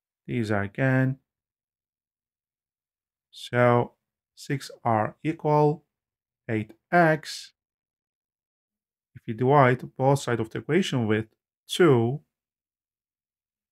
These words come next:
that means three R equal four X, right? So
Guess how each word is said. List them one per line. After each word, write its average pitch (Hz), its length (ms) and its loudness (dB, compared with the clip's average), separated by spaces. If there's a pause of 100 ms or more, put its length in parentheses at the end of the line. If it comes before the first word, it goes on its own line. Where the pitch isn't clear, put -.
(1400)
that 120 200 -4
means 117 540 -2 (880)
three 143 340 0
R 110 220 2
equal 156 600 2 (1120)
four 117 300 2 (160)
X, - 500 -2 (180)
right? 139 200 -2 (1500)
So 120 500 -2